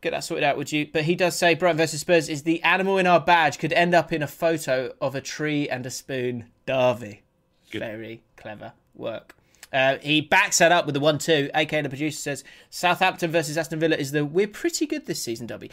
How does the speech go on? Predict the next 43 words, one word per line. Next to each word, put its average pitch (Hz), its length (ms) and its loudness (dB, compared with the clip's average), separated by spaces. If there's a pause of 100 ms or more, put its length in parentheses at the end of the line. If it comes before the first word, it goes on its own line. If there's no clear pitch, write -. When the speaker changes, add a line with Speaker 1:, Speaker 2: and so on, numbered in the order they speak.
(120)
Speaker 1:
which 208 200 0
sounds 320 300 6
pretty 269 140 -4
basic, 233 340 -2
but 202 80 -6
it 220 100 -12
really 277 320 -2
is, 233 160 0
isn't 214 200 -4
it? 120 120 -4
I - 60 -12
bet, 220 180 0 (160)
I 233 80 0
bet 254 140 4
everyone's 247 300 0
just, 185 120 -12
I - 380 -20
bet 269 140 6
Southampton 233 420 0
fans 165 220 4
and 135 80 -10
Villa 170 160 2
fans 123 260 0
are 120 40 -16
just 147 120 -16
going, 165 220 -12 (340)
"Do 381 100 -10
you 427 120 -4
know - 60 -4
what? - 120 -12
We're 180 140 -14
actually, - 420 -12 (540)
we're 233 100 -16
all 339 180 -8
right. 311 360 -12 (840)
We're 113 180 -8
Speaker 2:
Yeah. 156 140 2
Speaker 1:
pre-, 339 200 -8
we're 180 160 -16
pretty 359 320 -8
good - 260 -14
this - 240 -16
year." - 120 -20